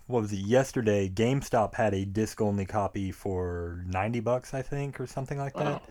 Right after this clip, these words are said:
Speaker 1: Um, so if one lucky listener is like, "Oh, I gotta play this now," which, you know, maybe there is,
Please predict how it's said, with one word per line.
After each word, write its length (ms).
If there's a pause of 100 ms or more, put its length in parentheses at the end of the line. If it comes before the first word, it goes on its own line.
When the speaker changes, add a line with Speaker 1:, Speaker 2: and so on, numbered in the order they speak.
(500)
Speaker 1:
Um, 640 (220)
so 440
if 260
one 400
lucky 260
listener 340
is 120
like, 220
"Oh, 120
I 100
gotta 240
play 220
this 240
now," 280
which, 260
you 100
know, 120
maybe 260
there 140
is, 240